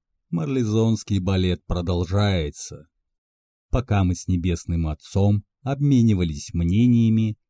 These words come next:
император Николай второй, несомненно, переживал мучительные душевные страдания. Что-то там птица с ним не доработала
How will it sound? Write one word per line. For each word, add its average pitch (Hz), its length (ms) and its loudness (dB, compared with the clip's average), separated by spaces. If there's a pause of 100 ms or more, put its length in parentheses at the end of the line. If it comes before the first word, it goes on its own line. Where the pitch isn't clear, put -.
(160)
император 113 680 0
Николай 85 480 0
второй, 92 480 0
несомненно, 151 840 0
переживал 92 680 0
мучительные 135 760 0
душевные 85 600 -2
страдания. 78 800 -6 (260)
Что-то 135 520 0
там 127 240 0
птица 87 480 -4
с - 100 -12
ним 82 240 0
не 82 100 0
доработала 82 840 -4